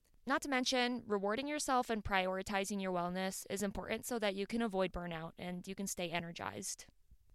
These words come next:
But be warned that it's advisable to reward yourself with treats that won't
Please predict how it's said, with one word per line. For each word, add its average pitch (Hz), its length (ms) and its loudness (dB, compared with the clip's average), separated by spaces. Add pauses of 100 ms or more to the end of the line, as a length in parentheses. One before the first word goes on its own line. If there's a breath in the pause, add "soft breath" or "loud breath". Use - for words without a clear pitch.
(300)
But 233 140 0
be 294 140 2
warned 220 520 0
that 196 200 6
it's 208 160 -4
advisable 226 580 4
to 214 220 2
reward 180 400 0
yourself 196 400 0
with - 140 -8
treats - 380 -8
that 185 180 0
won't 180 260 -2